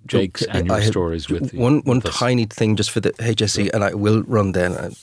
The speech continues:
Speaker 2: apologies, that... Uh, people say they didn't see any of this coming. Every year there's a flu season, and out of that flu season there's a minuscule percentage of people who never recover. They, they get a post-viral illness, they don't bounce back.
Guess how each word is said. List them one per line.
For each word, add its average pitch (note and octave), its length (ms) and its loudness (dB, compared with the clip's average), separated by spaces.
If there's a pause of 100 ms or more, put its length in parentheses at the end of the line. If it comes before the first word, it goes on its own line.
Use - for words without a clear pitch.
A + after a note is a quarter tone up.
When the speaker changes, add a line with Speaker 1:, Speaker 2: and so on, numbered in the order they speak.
(100)
Speaker 2:
apologies, G2 480 -2
that... G#2 200 -2 (500)
Uh, A2 160 -2 (140)
people C#3+ 240 2
say B2+ 180 2
they A2 100 -2
didn't A2+ 180 0
see G2+ 340 2
any G2 200 0
of F#2+ 120 -8
this F#2+ 140 -2
coming. G2 340 -2
Every A#2 240 2
year A2+ 240 2
there's F#2+ 140 -2
a F#2 60 -2
flu G#2 240 0
season, F#2+ 400 -2
and G#2 140 -4
out G2+ 140 0
of G#2+ 60 -8
that A#2 100 0
flu G#2+ 240 -2
season F2+ 280 -2
there's F#2 200 -6
a F2 40 2
minuscule A2+ 540 2
percentage G2+ 400 -2
of F#2+ 60 -12
people F#2 240 -4
who F2+ 40 -2
never F#2 200 -2
recover. F2 340 -8 (840)
They, F#2+ 220 0
they F#2+ 160 0
get A2+ 140 2
a G#2+ 40 2
post-viral A#2+ 420 2
illness, G2 200 2
they F#2+ 80 0
don't F#2+ 220 2
bounce F#2 240 0
back. - 340 -6